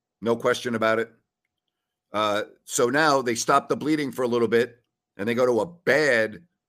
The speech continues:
bad San Antonio team. All right? Bad. No question about that. And Anita, you're spot on. Putting in Lyles to draw Gobert away from the rim, it did open up the lane, and the Kings,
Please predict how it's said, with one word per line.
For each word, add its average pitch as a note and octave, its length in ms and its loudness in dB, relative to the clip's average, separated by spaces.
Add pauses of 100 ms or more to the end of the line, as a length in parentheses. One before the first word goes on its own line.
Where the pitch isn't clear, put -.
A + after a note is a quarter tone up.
(500)
bad D3 320 0
San B2+ 260 -2
Antonio A2 560 -2
team. F2 400 -10 (460)
All G2 80 -2
right? A#2+ 200 0 (1800)
Bad. B2 360 2 (1400)
No B2 140 2
question B2 380 -2
about G#2 260 -4
that. D2 220 -10 (1300)
And A2+ 180 -2
Anita, C3 320 0
you're A2+ 140 -4
spot B2 340 -2
on. A2 340 -2 (960)
Putting C#3 300 -2
in B2+ 140 -2
Lyles B2 460 2
to A2 100 -10
draw B2 260 -2
Gobert A2+ 380 0
away A#2 180 0
from G#2 220 -8
the G#2+ 80 -4
rim, G#2 340 -4 (240)
it G2 140 -10
did C#3+ 140 4
open A2 220 2
up A2+ 160 -4
the G#2+ 100 -4
lane, A2 180 -2
and G2+ 100 -6
the - 40 -12
Kings, A2+ 380 -8